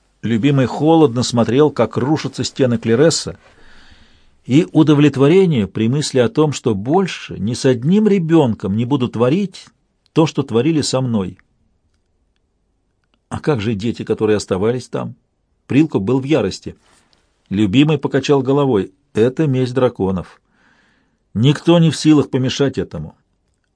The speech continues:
Он повернулся к другу и заговорил совсем другим, жутким голосом, голосом пророка.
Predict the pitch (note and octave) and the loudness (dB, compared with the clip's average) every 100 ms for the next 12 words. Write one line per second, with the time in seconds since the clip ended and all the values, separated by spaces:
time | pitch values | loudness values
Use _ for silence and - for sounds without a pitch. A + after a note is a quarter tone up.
0 | _ _ _ C3+ D#3+ B2+ C#3+ C#3+ D3+ F3+ | _ _ _ 0 0 2 4 4 2 0
1 | - C#3+ C3+ F#3+ E3 G#2 - _ - - | -2 -2 0 0 0 -4 -6 _ -20 -20
2 | - - _ _ _ _ _ B2+ A#2 C3 | -20 -20 _ _ _ _ _ 0 2 2
3 | C#3 F3+ F#3+ D#3 - D#3+ D#3+ G3 F3 C#3+ | 4 4 4 2 0 2 4 2 2 2
4 | G#2 F2 A2+ F#3 F#3 - B2+ C3 A2+ F2+ | 0 0 0 0 0 -6 -2 -2 -2 -4
5 | - F#2+ A#2+ D3 C#3 C#3+ A2+ C#3 D#3 B2+ | -6 -2 2 2 2 -2 2 2 4 2
6 | - E2 | 0 -12